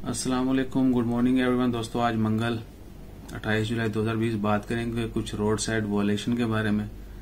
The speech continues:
आपको पता है कि कहीं भी road के ऊपर खड़े होकर कोई भी चीज बेचना जो है वो जुर्म है ओमान में कानूनी तौर पर।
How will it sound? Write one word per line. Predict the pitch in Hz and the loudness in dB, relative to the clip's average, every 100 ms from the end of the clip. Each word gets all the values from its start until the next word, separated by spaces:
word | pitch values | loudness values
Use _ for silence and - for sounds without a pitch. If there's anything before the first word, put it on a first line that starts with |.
| - - | -14 -6
आपको | 101 104 120 | -2 -2 -2
पता | 113 123 | -2 0
है | 123 | 0
कि | 120 | -2
कहीं | 113 110 113 | -2 0 0
भी | 117 | 2
road | 110 110 104 | 2 2 2
के | 117 | -2
ऊपर | 110 113 | -2 -4
खड़े | 113 110 | 0 0
होकर | 113 | 0
कोई | 110 107 | 0 0
भी | 113 | 0
चीज | 110 110 107 | 0 -2 0
बेचना | 107 104 113 110 | 0 0 0 0
जो | 110 | 0
है | 110 | 0
वो | 110 | 0
जुर्म | 101 104 107 | 2 2 2
है | 110 | 2
ओमान | 110 104 104 | 2 2 2
में | 107 | 0
कानूनी | 104 104 104 | 0 0 0
तौर | 104 107 | 0 -4
पर। | 104 101 | -4 -6